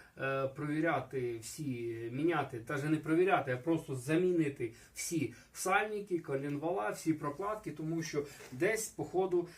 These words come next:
так як я зрозумів, іде підсос, е, повітря. Це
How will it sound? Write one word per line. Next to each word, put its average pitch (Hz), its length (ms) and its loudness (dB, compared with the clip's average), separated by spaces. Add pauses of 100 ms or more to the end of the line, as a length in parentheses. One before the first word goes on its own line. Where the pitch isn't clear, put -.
(120)
так 160 160 2
як 156 160 -6
я 165 120 6
зрозумів, 147 600 2
іде 160 220 2
підсос, 160 540 -4 (300)
е, 131 160 0
повітря. 151 540 4 (380)
Це 165 340 4